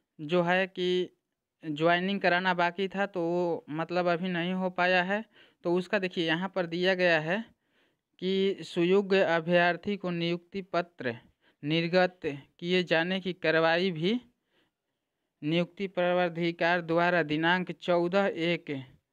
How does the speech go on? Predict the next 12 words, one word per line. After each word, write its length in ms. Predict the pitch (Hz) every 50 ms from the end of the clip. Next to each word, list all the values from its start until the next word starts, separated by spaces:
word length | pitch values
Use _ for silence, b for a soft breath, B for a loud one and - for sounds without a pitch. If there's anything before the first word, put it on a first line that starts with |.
| _ _ - 143
दो 160 | 135 156 170
हज़ार 200 | 180 185 185 165
बाईस 480 | 151 147 151 160 170 180 214 202 -
से 320 | - - 147 135 143 180 196 - _ _ _ _ _ _ _ _ _ _ _ _ _ _ _ _ _ _ _ _ _ _ -
पच्चीस 500 | 165 160 160 - - 190 202 202 - -
एक 420 | 170 165 170 170 151 147 151 -
दो 200 | 180 165 175 175
हज़ार 180 | 175 180 175 165
बाईस 400 | 156 165 160 170 185 185 180 - -
तक 200 | - 170 170 170 _ _ -
के 120 | 175 175
उसी 460 | 180 175 175 165 165 165 - 196 190